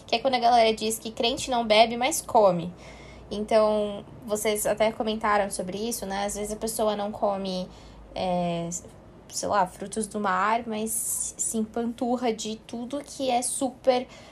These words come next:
mega, ultra blaster industrializado, ultra processado. É, eu gosto bastante de pensar que a nossa alimentação,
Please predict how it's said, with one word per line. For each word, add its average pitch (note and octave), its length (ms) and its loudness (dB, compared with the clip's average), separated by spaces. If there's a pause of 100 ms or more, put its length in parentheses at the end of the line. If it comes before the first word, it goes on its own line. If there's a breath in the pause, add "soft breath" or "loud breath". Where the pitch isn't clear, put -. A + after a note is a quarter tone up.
(120)
mega, G#3+ 360 2
ultra A3 320 0
blaster G#3+ 580 0
industrializado, F#3+ 920 0
ultra A3 300 -2
processado. F#3+ 960 -2 (440 loud breath)
É, F#3 360 0
eu A#3 120 0
gosto A#3+ 300 2
bastante A#3+ 520 -2
de A3 120 -8
pensar A3 580 -2
que G#3+ 160 -6
a G3+ 40 -4
nossa G#3 260 -2
alimentação, G#3+ 800 -4